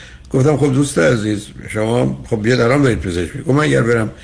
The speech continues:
پزشک و تخصصم بگم می‌شم چهل و هشت ساله. همین مطلب اونجا خدمتشون عرض کردم. گفتم عزیز شما چهل و هشت ساله می‌شید.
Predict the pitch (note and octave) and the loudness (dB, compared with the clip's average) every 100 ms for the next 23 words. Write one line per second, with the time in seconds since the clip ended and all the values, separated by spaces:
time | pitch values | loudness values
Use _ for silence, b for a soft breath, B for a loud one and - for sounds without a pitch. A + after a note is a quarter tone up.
0 | B - - G2+ G#2+ - A2+ F#2+ A2+ A2 | B -8 -4 -2 -2 -2 -4 -2 -2 -2
1 | G#2 A2+ G#2+ C3 D3 C#3+ A3+ - A#2 A#2 | -2 -2 0 0 0 0 -2 0 2 2
2 | G#2 - G#2 F#2 B B - D#3 D#3+ C3+ | 0 -2 -2 -4 B B -4 0 2 0
3 | - D#3 D3+ A#2+ D#3 B2+ B2+ A2+ G2+ A2 | 0 0 0 0 0 -2 -2 -2 -2 -4
4 | G2 - - B B - C3+ D3+ D3+ C#3+ | -6 -8 -14 B B -4 0 2 2 0
5 | D3 - B - D#3 F3 - D3+ C#3 C3 | -4 -6 B -8 -2 0 2 0 2 0
6 | C3+ C3 D3+ C3+ - - | 0 2 2 2 0 -10